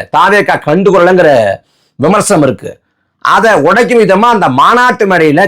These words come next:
கவினோட சாதி ஆணவ கொலை, ஆணவ கொலைக்கு தனிச்சட்டம் போன்றவற்றை பேசுவாருன்னு பார்த்தோம். எதையுமே பேசல. எதையோ எழுதி கொடுத்துருக்காங்க வசனம் போல, அதை அப்படியே மேடையில மனப்பாடம் பண்ணி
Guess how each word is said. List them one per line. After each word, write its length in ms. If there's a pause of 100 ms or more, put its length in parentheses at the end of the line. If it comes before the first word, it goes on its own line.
கவினோட 360 (120)
சாதி 300 (100)
ஆணவ 160 (120)
கொலை, 180 (140)
ஆணவ 240
கொலைக்கு 280
தனிச்சட்டம் 560 (340)
போன்றவற்றை 520 (120)
பேசுவாருன்னு 480
பார்த்தோம். 300 (540)
எதையுமே 300 (140)
பேசல. 260 (720)
எதையோ 300
எழுதி 180
கொடுத்துருக்காங்க 580
வசனம் 340
போல, 120 (260)
அதை 180
அப்படியே 280 (320)
மேடையில 340 (100)
மனப்பாடம் 520
பண்ணி 220